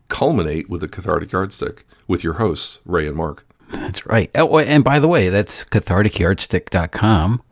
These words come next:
Speaker 2: Uh, check us out. Uh, subscribe. Well, we can't s-, <laughs> you can sub-, you can follow us. You can follow us
Speaker 1: You gotta really
Speaker 2: on
Speaker 1: want to.
Speaker 2: Yeah, on, uh, on Twitter and, uh, Instagram.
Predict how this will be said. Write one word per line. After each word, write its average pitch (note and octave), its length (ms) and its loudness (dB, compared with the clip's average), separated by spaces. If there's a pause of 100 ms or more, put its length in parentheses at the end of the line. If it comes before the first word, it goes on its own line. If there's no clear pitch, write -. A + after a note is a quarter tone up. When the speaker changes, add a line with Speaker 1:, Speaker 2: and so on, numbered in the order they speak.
Speaker 2:
Uh, - 160 -4
check A2+ 260 0
us G2 120 0
out. A2 440 2
Uh, F2 340 -2 (720)
subscribe. F#2 600 -2
Well, F#2 120 2
we F#2 60 -2
can't F2+ 180 0
s-, - 300 -2 (140)
<laughs> F3 240 0
you A3 180 4
can F3+ 200 6
sub-, - 260 -2
you D#3+ 100 2
can G3 140 2
follow D#3+ 400 4
us. D#2+ 100 -4
You B2+ 80 -2
can A2 120 -2
follow B2+ 440 4
us C#3 240 0 (340)
Speaker 1:
You A2 80 -2
gotta D3 160 4
really G2+ 200 6
Speaker 2:
on G#2+ 60 4
Speaker 1:
want C3 220 2
to. - 280 -8 (340)
Speaker 2:
Yeah, G2 380 6
on, F#2 320 4
uh, E2+ 280 0
on F2 140 0
Twitter G2+ 600 4
and, E2+ 520 0
uh, D#2+ 180 -4 (200)
Instagram. E2+ 580 -2